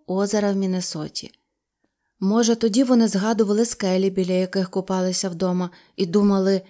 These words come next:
чи мешкає хто в їхніх маленьких сірих хатах над морем. «Я хочу глянути на їхнє житло»,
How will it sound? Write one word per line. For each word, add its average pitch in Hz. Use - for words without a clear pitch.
чи 196
мешкає 196
хто 262
в 202
їхніх 202
маленьких 196
сірих 190
хатах 240
над 214
морем. 170
«Я 233
хочу 294
глянути 247
на 220
їхнє 240
житло», 240